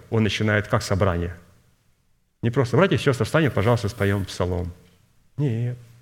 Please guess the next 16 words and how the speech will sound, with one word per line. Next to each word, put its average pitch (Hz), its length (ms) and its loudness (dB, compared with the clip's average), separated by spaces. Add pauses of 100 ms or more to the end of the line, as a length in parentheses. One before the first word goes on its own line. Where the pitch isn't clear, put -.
(260)
Наш 127 220 -2
пастор 113 280 0
начинает 117 380 0
с - 40 -4
исповедания 107 720 0
слова 107 500 0
веры, 98 420 4 (360)
на 107 120 2
котором 104 280 2
мы 110 80 4
говорим 101 360 4
«Аминь». 107 360 2 (360)
Зачем - 400 -6
он 120 60 -4
это 101 140 -6
делает? 104 300 -4